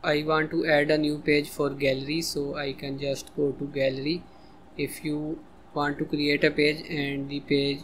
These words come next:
is showing over here, then you can choose any from here. Otherwise, you can just choose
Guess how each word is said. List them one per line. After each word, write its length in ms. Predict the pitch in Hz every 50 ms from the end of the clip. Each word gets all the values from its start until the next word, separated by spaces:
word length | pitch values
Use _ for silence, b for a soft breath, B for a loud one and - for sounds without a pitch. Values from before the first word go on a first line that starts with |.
| -
is 220 | - 160 147 143 -
showing 340 | - - 143 143 143 147 147
over 200 | 151 147 147 147
here, 260 | 143 139 143 143 156
then 260 | 160 151 143 135 135
you 120 | 135 135 135
can 180 | - 143 139
choose 400 | 135 - - 139 139 143 143 156 -
any 340 | 160 151 143 143 147 147 156
from 340 | - - 156 151 147 147
here. 280 | 139 139 147 151 175 175 B B B B B B - -
Otherwise, 600 | - 147 143 143 147 147 147 147 147 143 - -
you 100 | 143 139
can 160 | 139 147 143
just 300 | 143 147 143 147 - -
choose 340 | - 156 147 151 156 156